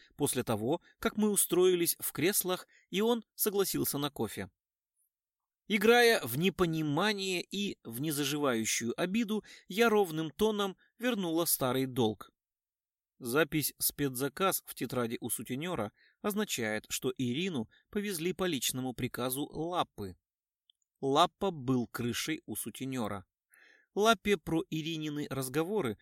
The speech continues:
тот сутенер и докладывал. Он же и рассказал Лаппе о том, что она обратилась за помощью ко мне.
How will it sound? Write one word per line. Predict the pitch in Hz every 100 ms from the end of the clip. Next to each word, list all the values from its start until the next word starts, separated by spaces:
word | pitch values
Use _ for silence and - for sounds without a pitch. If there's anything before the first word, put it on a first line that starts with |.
| _ _
тот | 226 -
сутенер | 190 - 147 151 -
и | - 143
докладывал. | 139 131 135 117 107 104 101 - _ _ _ _
Он | 226 233
же | 202
и | 196 170
рассказал | 170 - 160 135 165 185 -
Лаппе | 127 123 120 - -
о | 135
том, | - 240 226 - -
что | - - 208
она | 196 196
обратилась | 170 175 - 156 147 151 -
за | 143 160
помощью | 160 131 113 113 135 123
ко | -
мне. | 131 135 113